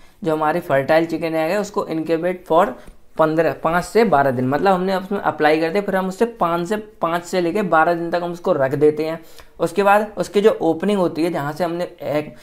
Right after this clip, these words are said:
जो वायरस डाला है उसको हम पैराफिन वैक्स से क्लोज कर देते हैं सील। एग को फिर हम रख देते हैं छत्तीस डिग्री सेल्सियस पे पन-, पाँच से बारह दिन के लिए, ये हमारा हो गया। उसके बाद हम उसको उतनी देर के लिए रखते हैं जब तक उसमें मतलब वायरस जो है ग्रोथ ना कर जाए।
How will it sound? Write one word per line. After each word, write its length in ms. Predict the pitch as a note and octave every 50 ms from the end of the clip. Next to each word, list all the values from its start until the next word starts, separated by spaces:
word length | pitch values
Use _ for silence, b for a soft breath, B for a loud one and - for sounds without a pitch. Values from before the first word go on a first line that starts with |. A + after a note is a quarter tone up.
| B B -
जो 120 | D3+ D#3 D3+
वायरस 360 | C#3 C3+ C3 C#3 D3+ E3 D#3+
डाला 260 | D3+ C3+ B2+ C3 C#3 D3+
है 80 | F3
उसको 220 | F3+ F3 F3 - F3+
हम 100 | F#3+ G3+ - -
पैराफिन 480 | - E3 E3 E3+ E3+ E3+ E3+ G3 G3 F#3
वैक्स 280 | D#3+ D#3+ D3+ D3+ D#3 -
से 80 | G3
क्लोज 360 | F#3 - - C#3 C3+ C3+ C#3+
कर 160 | C3 D3 D3 C#3+
देते 220 | D3 D3+ D3 F3
हैं 60 | E3
सील। 260 | E3 - D#3+ F3 E3+ B B B B B B B
एग 220 | - C#3+ D3 D3 -
को 120 | F3+ F3+
फिर 140 | D#3+ F3 E3+
हम 140 | F3 E3+ E3
रख 100 | D#3+ D3
देते 240 | C#3+ D#3 D#3 D#3+
हैं 140 | F#3 F#3+ F#3 -
छत्तीस 460 | - - D3 - - _ - G3 F3+ D#3
डिग्री 260 | D#3+ D3+ D3+ D#3 D3+
सेल्सियस 480 | D3+ - B2 A#2+ A#2 A#2 D3+ D#3 D#3
पे 220 | - - F#3 F#3 F#3 F#3 B B B B B B _ -
पन-, 260 | D3+ D3 D3 D3 D3 -
पाँच 260 | - D3+ C#3+ D3 D3
से 140 | - D#3 D3
बारह 260 | B2+ A#2 A#2+ C3+ D3+
दिन 200 | D#3 E3+ F3 E3+
के 100 | F3 F3
लिए, 280 | E3+ F3 F3+ F3+ F#3 G3 - - -
ये 80 | D3+
हमारा 220 | D3+ C#3+ D3+ D#3 C#3+
हो 180 | C3 C3 C#3 C#3+
गया। 200 | D#3 F3+ F#3 F#3
उसके 220 | F3+ E3 - -
बाद 160 | F3+ F#3 F#3+ G3+
हम 100 | G3+ G3
उसको 200 | F#3+ - A3+ G#3
उतनी 320 | - - - G3+ G#3+ A3
देर 160 | F#3+ G3+ G3
के 120 | E3+ F#3 F#3
लिए 100 | F#3 F3
रखते 280 | D#3+ D3 D3+ - F3+
हैं 80 | F#3+ F3+
जब 200 | F3 D#3 - -
तक 200 | - G#3 A3+ A#3+ B B B B B B -
उसमें 240 | D#3 D#3 F#3 F#3+
मतलब 280 | F#3+ F#3 F3+ G#3 G3+ E3
वायरस 300 | D3 C#3+ D3+ D#3+ F3+ F3+
जो 180 | D#3+ E3 E3+ F3
है 100 | A3 A3+
ग्रोथ 420 | F#3+ D3 D3+ D#3+ E3+ F3 D#3 D#3
ना 160 | D3 D#3 F#3 G#3
कर 180 | G#3 D3 C3
जाए। 220 | C3 A#2 A2 G#2